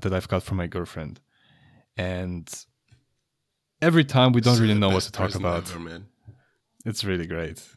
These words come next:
Speaker 1: It's really great. If we, e-, if we ever make money with the podcast, I'm gonna have to give her, like, two percent of the profits for that.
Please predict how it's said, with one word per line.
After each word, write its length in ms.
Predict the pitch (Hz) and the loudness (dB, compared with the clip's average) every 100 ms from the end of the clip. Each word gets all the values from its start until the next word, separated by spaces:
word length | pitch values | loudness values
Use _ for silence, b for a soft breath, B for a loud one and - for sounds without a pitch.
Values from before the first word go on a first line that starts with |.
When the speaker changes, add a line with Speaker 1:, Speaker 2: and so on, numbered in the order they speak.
| _ _ | _ _
Speaker 1:
It's 140 | 87 - | -14 -12
really 160 | 82 | -12
great. 300 | 95 82 98 - | -12 -12 -14 -6
If 140 | 120 | 0
we, 60 | 123 | 2
e-, 140 | 135 135 - | 2 0 0
if 140 | 120 | 0
we 120 | 135 - | 2 4
ever 240 | 143 147 127 | 6 6 6
make 320 | 120 98 - | 4 2 -2
money 260 | 95 90 | -2 0
with 120 | 85 - | -4 -6
the 60 | |
podcast, 540 | - 92 - 85 85 92 | -6 -6 -6 -8 -6 -4
I'm 80 | |
gonna 200 | 95 90 | -4 -4
have 180 | 92 90 | -4 -4
to 100 | - | -6
give 180 | 92 87 | -6 -4
her, 80 | 90 | -4
like, 280 | 80 87 - b b b b b - | -6 -8 -14 b b b b b -4
two 160 | - | -2
percent 400 | 98 92 - 85 | 0 -2 -2 -4
of 120 | 78 - | -6 -8
the 80 | |
profits 440 | - 87 - 90 - | -6 -6 -6 -8 -10
for 160 | - | -12
that. 200 | - 87 | -12 -12